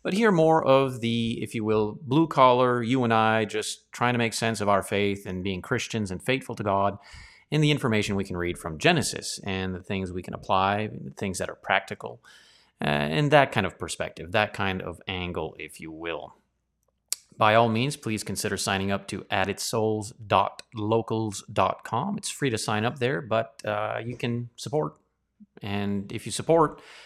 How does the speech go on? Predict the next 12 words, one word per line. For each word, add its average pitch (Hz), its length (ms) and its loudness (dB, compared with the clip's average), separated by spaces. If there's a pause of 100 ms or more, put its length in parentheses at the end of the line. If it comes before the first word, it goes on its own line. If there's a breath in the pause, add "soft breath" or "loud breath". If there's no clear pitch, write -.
(100)
monthly, 135 560 2 (360)
no 107 160 2
amount 117 220 4
is 113 100 -6
too 117 120 -2
low 113 220 6
or 113 180 -2
too 107 200 -2
high. 98 400 0 (580 loud breath)
It 110 120 2
goes 107 300 2
towards 92 600 -2